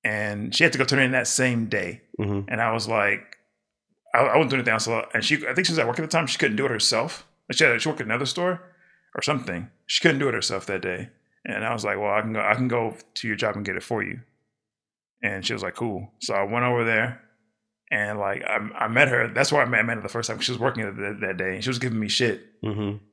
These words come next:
Speaker 1: And then I just remember, I just remember seeing her, but I just kinda, like, I was like, "Oh, she was cute."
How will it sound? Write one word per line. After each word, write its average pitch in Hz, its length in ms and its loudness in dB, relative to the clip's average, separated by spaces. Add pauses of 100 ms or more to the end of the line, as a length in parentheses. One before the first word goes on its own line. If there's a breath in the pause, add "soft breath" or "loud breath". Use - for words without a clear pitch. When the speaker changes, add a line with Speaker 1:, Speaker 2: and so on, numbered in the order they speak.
(160)
Speaker 1:
And 104 600 -4
then 98 480 -6 (1000)
I - 60 4
just 120 100 4
remember, 131 200 2
I 127 60 8
just 156 80 4
remember 139 140 -2
seeing 143 220 2
her, 127 140 0
but 110 120 0
I 107 160 2
just - 120 -8
kinda, 117 240 0
like, 95 220 -2
I - 220 -8
was 127 60 -4
like, 139 100 0
"Oh, 139 40 -2
she - 140 -6
was - 80 -8
cute." 107 220 -10